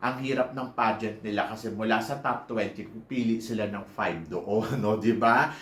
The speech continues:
Parang Miss Universe lang ang labanan. So, yun. So, swerte-swertihan. Kung talagang nakapaghanda siya at nagustuhan ng organization, pasok tayo sa banga. Pero kung tatanungin mo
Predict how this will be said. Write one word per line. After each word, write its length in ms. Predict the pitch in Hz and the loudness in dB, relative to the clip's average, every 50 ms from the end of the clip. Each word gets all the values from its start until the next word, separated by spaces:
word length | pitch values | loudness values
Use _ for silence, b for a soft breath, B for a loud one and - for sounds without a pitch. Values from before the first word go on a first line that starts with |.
| B B - | B B -4
Parang 240 | 131 123 131 131 135 | -2 -2 -2 -2 -2
Miss 240 | 131 123 - - - | -4 -6 -6 -4 0
Universe 560 | 120 113 110 107 104 98 104 101 98 - 107 | 2 2 2 2 0 0 0 -2 0 0 -2
lang 160 | 98 95 95 | -4 -2 -4
ang 160 | 95 95 92 | -6 -4 -2
labanan. 720 | 90 82 78 85 82 - - 113 107 113 113 113 104 101 B B B B B B - | -4 -4 -4 -6 -10 -6 -4 -2 0 2 2 2 2 0 B B B B B B -2
So, 160 | - 151 151 | 2 6 6
yun. 400 | 151 151 147 151 151 151 151 143 | 6 6 6 6 8 8 8 6
So, 400 | 143 135 143 143 143 147 147 147 | 2 0 2 4 6 6 6 6
swerte-swertihan. 1400 | 143 143 - 160 151 151 151 151 156 139 - 143 139 131 127 123 - - 113 107 101 101 101 101 95 95 95 - 117 | 4 2 2 4 4 4 4 0 -4 -4 -2 0 2 2 2 0 -2 -6 -6 -6 -6 -4 -2 0 0 0 -2 -2 -4
Kung 80 | 113 113 | -4 -2
talagang 640 | 143 147 147 151 147 143 151 143 143 143 143 B B B B B B _ 139 | -2 0 0 0 2 4 4 4 4 4 2 B B B B B B _ -2
nakapaghanda 800 | 131 - 156 143 147 147 143 139 139 131 131 127 127 127 131 139 | -2 -2 -2 0 0 0 0 0 -2 -4 -2 2 4 6 6 6
siya 200 | 135 - 135 120 - | 4 2 2 2 2
at 100 | 127 - 120 | 2 0 -4
nagustuhan 560 | 120 110 107 120 - - 120 120 127 120 120 | -4 -4 -4 -6 -6 -6 -6 -4 -4 -4 -2
ng 160 | 120 120 - | -2 -2 0
organization, 800 | 110 113 110 104 113 110 110 110 110 - 139 135 - 127 - - | 0 0 2 2 0 0 0 -2 -2 -2 -4 -4 -4 -4 -6 -4
pasok 320 | - - - - - - - | -6 -6 -4 -4 -8 -6 -4
tayo 240 | - 127 107 104 | -2 0 0 0
sa 160 | 101 - 110 95 | 0 -2 -4 -6
banga. 400 | 87 87 85 87 101 101 95 98 | -2 -2 -2 0 0 -2 -2 0
Pero 240 | 135 147 165 165 | 0 0 0 0
kung 160 | - 185 180 - | -2 -4 -4 -2
tatanungin 640 | 185 165 - - 156 143 143 143 143 143 135 131 | -4 -4 -2 -2 -2 -2 0 -2 -2 -2 -4 -4
mo 160 | 127 127 120 | -2 -2 0